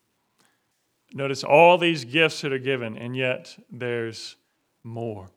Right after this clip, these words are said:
You know, God gives us many wonderful gifts in Christ, and the one we probably speak of most often is, is forgiveness of our sins, but, but forgiveness even is for a purpose. He doesn't just forgive us so that we can go off and do our own thing, right?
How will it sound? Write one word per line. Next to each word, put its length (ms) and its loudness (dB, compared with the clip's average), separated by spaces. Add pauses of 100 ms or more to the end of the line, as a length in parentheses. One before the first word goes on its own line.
(500)
You 100 -10
know, 120 -6
God 320 -2
gives 180 -6
us 140 -12
many 220 -8
wonderful 420 -8
gifts 360 -12
in 100 -20
Christ, 480 -10
and 140 -20 (500)
the 160 -20
one 220 -8
we 80 -6
probably 300 -4
speak 300 -8
of 140 -2
most 300 -8
often 400 -4
is, 300 -16
is 120 -16
forgiveness 800 -10 (420)
of 100 -16
our 120 -10
sins, 480 -12
but, 240 -16 (360)
but 160 -16
forgiveness 640 -6
even 420 -6
is 360 -8
for 360 -8
a 40 -16
purpose. 380 -10
He 80 -6
doesn't 280 -2
just 200 -6
forgive 420 -6
us 140 -6
so 160 -10
that 80 -10
we 100 -10
can 120 -14
go 120 -4
off 200 -2
and 120 -14
do 140 -10
our 100 -8
own 160 -10
thing, 300 -14
right? 300 -16